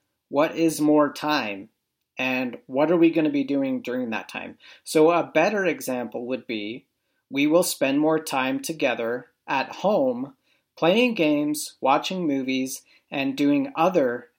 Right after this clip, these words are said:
activities as a family." Okay, so that's, that's a little bit better.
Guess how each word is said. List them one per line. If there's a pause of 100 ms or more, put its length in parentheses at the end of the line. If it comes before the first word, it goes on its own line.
activities (100)
as
a
family." (400)
Okay,
so
that's, (100)
that's
a
little
bit
better.